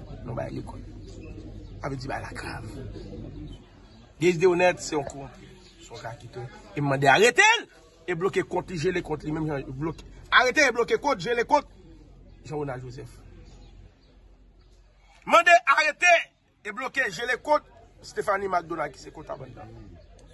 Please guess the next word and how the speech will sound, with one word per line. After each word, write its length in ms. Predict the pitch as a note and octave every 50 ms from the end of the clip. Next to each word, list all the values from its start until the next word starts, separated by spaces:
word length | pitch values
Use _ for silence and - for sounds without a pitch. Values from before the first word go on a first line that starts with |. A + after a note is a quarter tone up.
| - - - - - - - - - - - - C3+ D3 D3 C#3 C#3+ - - - - - - - - D#3+ D3+ C#3+ - - - - - - -
Arete 420 | B3+ D4+ E4+ F4 E4+ - - G4+